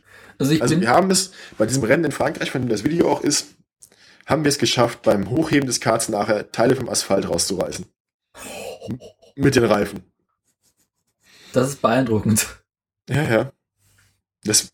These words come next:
Speaker 2: ich muss, man muss natürlich dazu auch sagen, es war relativ schlechter Asphalt und der war am Tag vorher ein bisschen unterspült worden, aber
Speaker 1: Mhm.
Speaker 2: trotzdem. Also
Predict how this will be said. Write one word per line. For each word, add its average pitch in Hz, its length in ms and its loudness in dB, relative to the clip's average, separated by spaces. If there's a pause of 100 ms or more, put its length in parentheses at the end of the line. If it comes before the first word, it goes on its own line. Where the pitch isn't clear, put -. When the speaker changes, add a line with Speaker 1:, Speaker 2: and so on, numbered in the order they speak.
(100)
Speaker 2:
ich - 140 -4
muss, - 320 2
man 104 120 -2
muss 135 240 2
natürlich 131 280 -2
dazu - 220 0
auch 113 60 4
sagen, 110 280 4
es 104 120 -4
war 101 140 4
relativ 98 260 0
schlechter 101 320 0
Asphalt 104 400 2
und 107 100 -6
der 95 120 0
war 98 80 2
am 95 80 -2
Tag 104 220 -4
vorher 110 200 0
ein - 20 -2
bisschen 98 160 -6
unterspült 104 460 0
worden, 92 300 0
aber 90 160 2
Speaker 1:
Mhm. 160 200 2 (420)
Speaker 2:
trotzdem. 90 380 -2 (1900)
Also 98 340 0